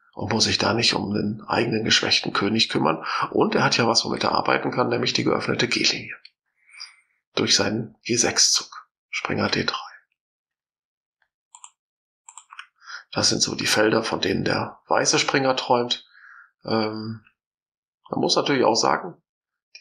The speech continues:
sie hier träumen noch gar nicht, ne? Die sind noch im Stall.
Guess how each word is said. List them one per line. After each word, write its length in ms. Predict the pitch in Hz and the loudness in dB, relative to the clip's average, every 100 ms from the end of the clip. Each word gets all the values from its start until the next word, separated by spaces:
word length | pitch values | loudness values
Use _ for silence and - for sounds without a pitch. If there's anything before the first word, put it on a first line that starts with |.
| - | -10
sie 100 | 131 | -2
hier 160 | 151 | 0
träumen 300 | - 139 143 | 2 0 0
noch 160 | 156 - | -2 0
gar 240 | 143 - | 0 0
nicht, 220 | - - - | -2 -4 -2
ne? 380 | 139 - 123 - | 0 -2 -4 -4
Die 80 | 120 | -2
sind 160 | 123 | 0
noch 140 | 123 127 | 0 0
im 80 | 131 | 2
Stall. 460 | - 113 104 - | 2 2 -2 -8